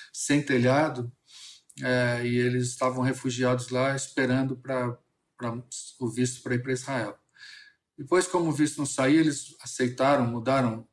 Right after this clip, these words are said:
de ideia pra vir pra, pra qualquer lugar das Américas, e eles foram transferidos pra Tinetitá. E a Tinetitá, eu tinha sempre ouvido falar que meu pai tinha sido extra no Roma Cidade Aberta.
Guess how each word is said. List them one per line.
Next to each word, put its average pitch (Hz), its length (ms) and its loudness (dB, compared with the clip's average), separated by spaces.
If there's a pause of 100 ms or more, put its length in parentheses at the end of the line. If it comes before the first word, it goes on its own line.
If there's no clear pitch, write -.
(220)
de 113 100 -10
ideia 123 320 0
pra 117 120 -6
vir 117 220 -4
pra, 113 280 -6
pra - 200 -16
qualquer 120 360 -8
lugar 117 260 -4
das 113 220 -8
Américas, 139 560 0
e 160 60 2
eles 151 120 -2
foram 165 300 -2
transferidos 156 720 -2
pra 156 160 -2
Tinetitá. 156 880 -2 (720)
E 160 80 4
a 165 60 4
Tinetitá, 160 1000 0
eu 139 120 -6
tinha - 280 -4
sempre 165 300 -2
ouvido 143 200 2
falar 143 280 0
que 147 100 -8
meu 147 120 -4
pai 151 160 0
tinha 147 180 -4
sido 151 340 2
extra 147 400 0
no 143 160 0
Roma 143 340 2
Cidade 135 480 -2
Aberta. 123 480 0